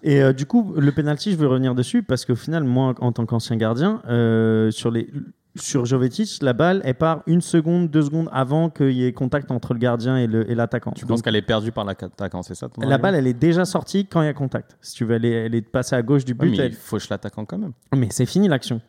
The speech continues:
Speaker 1: T'as, tu peux la faucher, il y a, il y a aucun problème. Et sur le stéphanois, il y a que, il touche que le ballon des doigts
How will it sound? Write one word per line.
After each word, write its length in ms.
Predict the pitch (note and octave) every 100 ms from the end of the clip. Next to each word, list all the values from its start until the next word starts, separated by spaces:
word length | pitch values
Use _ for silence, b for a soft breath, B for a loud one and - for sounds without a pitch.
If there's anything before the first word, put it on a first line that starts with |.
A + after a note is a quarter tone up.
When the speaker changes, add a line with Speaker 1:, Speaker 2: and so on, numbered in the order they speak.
| -
Speaker 1:
T'as, 180 | A#2+
tu 140 | G#2 -
peux 120 | B2
la 100 | A#2
faucher, 260 | - D#3+ G#3
il 60 |
y 80 | C3+
a, 160 | A2+ A#2
il 60 |
y 40 | A#2
a 60 |
aucun 220 | A#2 C#3 B2
problème. 260 | F#3 F#3 -
Et 100 | C3
sur 240 | A#2+ C#3
le 240 | B2+ A#2+ A#2+
stéphanois, 600 | - C3 B2+ C3+ G3+ B3 b b b b _ _
il 80 | C3
y 40 |
a 80 | A#2+
que, 340 | - - C4+ A3
il 80 | C#3+
touche 220 | - C#3 -
que 100 | C#4
le 100 | B3
ballon 300 | F#3+ F3+ F3
des 160 | D3+
doigts 320 | B2 C3 G#3+